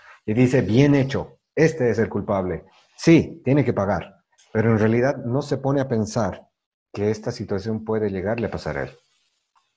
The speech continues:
No porque haya cometido un delito, sino porque el Estado, si no es limitado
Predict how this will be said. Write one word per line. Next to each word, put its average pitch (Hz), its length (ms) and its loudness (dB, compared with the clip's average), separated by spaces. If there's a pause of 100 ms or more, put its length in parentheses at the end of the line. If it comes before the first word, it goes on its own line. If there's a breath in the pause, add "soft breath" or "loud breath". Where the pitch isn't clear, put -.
(140)
No 156 240 4
porque 139 240 2
haya 135 160 6
cometido 110 380 -2
un 110 40 -2
delito, 95 640 -6 (340)
sino 123 300 2
porque 107 280 0
el 95 80 0
Estado, 120 880 -2 (320)
si - 180 -12
no 123 240 0
es 156 100 -2
limitado 127 1000 -2